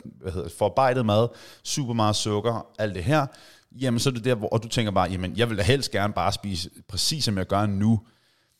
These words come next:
Og det er jo så der, hvor man også lige skal have i mente, at jamen, man er også nødt til at ændre sin livsstil, men hvis det er, at du for eksempel taber dig med at faste,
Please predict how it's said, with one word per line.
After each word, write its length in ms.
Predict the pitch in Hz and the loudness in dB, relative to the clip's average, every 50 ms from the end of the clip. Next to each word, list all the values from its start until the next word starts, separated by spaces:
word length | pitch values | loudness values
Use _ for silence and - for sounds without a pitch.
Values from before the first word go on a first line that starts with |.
| _ _ _ _ - | _ _ _ _ -2
Og 120 | 123 127 | 0 2
det 40 | 151 | 2
er 60 | 143 | 2
jo 60 | 139 | 2
så 60 | 135 | 2
der, 120 | 123 131 123 | 2 2 2
hvor 140 | 120 120 113 | 2 2 2
man 120 | 110 104 | 4 4
også 160 | 107 110 - | 2 2 2
lige 80 | 120 110 | 0 -4
skal 140 | - 117 104 | -2 0 0
have 120 | 104 101 | 0 0
i 40 | 95 | 0
mente, 240 | 95 95 101 104 82 | 0 0 0 0 0
at 180 | 95 95 - | -2 -2 -2
jamen, 360 | 95 92 92 90 90 87 - - _ _ _ _ - _ - | -2 0 0 0 -2 -4 -8 -12 _ _ _ _ -20 _ -10
man 160 | 98 104 104 | -4 -2 0
er 40 | 107 | 0
også 140 | 113 107 120 | 0 0 -2
nødt 80 | 107 | -2
til 60 | - 107 | -4 -4
at 100 | - - | -4 0
ændre 220 | 113 113 120 131 131 | 0 2 2 2 0
sin 180 | - 160 156 | 0 0 -2
livsstil, 500 | 151 156 165 160 - - 185 175 165 160 - _ _ _ _ _ _ _ _ _ | -2 -2 -2 -4 -4 -6 -8 -8 -8 -10 -12 _ _ _ _ _ _ _ _ _
men 600 | 110 113 117 123 120 120 123 120 117 117 113 98 - _ _ _ _ | -18 -12 -6 -2 0 2 4 4 4 2 0 -2 -6 _ _ _ _
hvis 200 | 107 123 120 - | 0 0 2 2
det 120 | 127 101 | 2 2
er, 140 | 98 113 135 | 2 4 2
at 220 | 143 120 147 - | 2 0 -2 -2
du 60 | 117 107 | -2 -4
for 120 | - 98 | -2 -2
eksempel 520 | - - - - 139 120 - - 135 139 - _ _ _ _ _ _ _ _ _ _ _ _ _ _ _ _ _ _ _ _ _ _ _ _ _ _ _ _ _ _ _ _ _ _ - | 0 0 2 2 2 0 0 -2 -2 -2 -4 _ _ _ _ _ _ _ _ _ _ _ _ _ _ _ _ _ _ _ _ _ _ _ _ _ _ _ _ _ _ _ _ _ _ -4
taber 380 | - - 127 120 107 - - 135 | 2 2 2 2 2 0 -2 0
dig 120 | 120 107 | 0 0
med 140 | 104 110 113 | 0 0 0
at 100 | 107 104 | -2 -2
faste, 580 | - - - 92 87 92 104 - - - 135 | -4 -4 -4 -2 -2 -2 -4 -4 -6 -8 -10